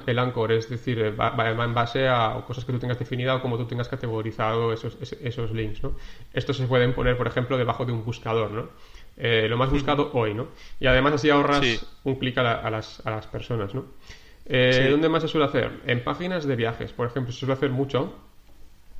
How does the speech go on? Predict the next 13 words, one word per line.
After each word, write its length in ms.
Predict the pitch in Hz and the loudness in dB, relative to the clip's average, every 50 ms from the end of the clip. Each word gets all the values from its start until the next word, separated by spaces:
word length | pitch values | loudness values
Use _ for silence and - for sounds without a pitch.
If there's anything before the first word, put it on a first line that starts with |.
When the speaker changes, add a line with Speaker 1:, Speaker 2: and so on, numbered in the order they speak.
| - - - - | -8 -6 -4 -2
Speaker 1:
Eh, 440 | - 120 113 113 113 113 113 113 113 113 | 2 4 4 6 6 6 6 6 4 2
si 160 | - 135 117 - | 0 -2 -4 -2
quieres 220 | - 123 131 127 | -2 -2 0 0
meter 260 | 135 135 131 135 120 | 0 0 0 0 0
más, 260 | 123 117 113 - - | 0 0 -2 -4 -4
eh, 160 | - 123 110 110 | -4 -2 -2 -2
una 360 | 113 117 123 123 120 120 123 | -4 -4 -4 -2 -2 0 0
keyword 260 | - 127 123 120 117 | 0 0 0 0 -2
más 160 | 117 113 - - | -2 -4 -4 -4
completa, 580 | - 113 - - 151 160 - 143 147 147 - - - - - - - - - | -6 -4 0 0 2 2 2 0 -2 -2 -4 -12 -16 -18 -20 -20 -20 -10 -2
eh, 600 | - 120 113 113 113 113 110 110 110 110 110 107 - | 2 4 6 8 8 6 6 4 2 2 0 0 0
por 120 | 123 117 | -2 -2
ejemplo, 680 | 117 113 - - 120 117 117 - 123 123 123 123 - | -2 -2 -2 -4 -4 -4 -2 -2 0 0 0 -2 -4